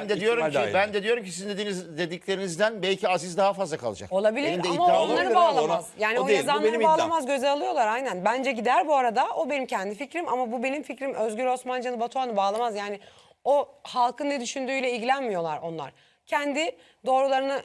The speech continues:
Speaker 3: yapmaya çalışıyorlar. Yani onun gitmiyor olabileceğine katılıyorum Aziz'in.
Speaker 1: Evet.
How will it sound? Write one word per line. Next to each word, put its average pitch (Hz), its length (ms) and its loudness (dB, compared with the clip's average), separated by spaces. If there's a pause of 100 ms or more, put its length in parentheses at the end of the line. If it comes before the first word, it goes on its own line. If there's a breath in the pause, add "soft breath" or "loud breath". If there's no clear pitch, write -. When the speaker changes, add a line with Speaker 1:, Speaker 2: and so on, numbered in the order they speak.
Speaker 3:
yapmaya 185 400 -4
çalışıyorlar. 151 520 -6
Yani 185 220 -2
onun 220 400 -4
gitmiyor 262 400 -2
olabileceğine 233 580 -2
katılıyorum 285 500 -6
Aziz'in. 294 240 -8
Speaker 1:
Evet. 202 140 -8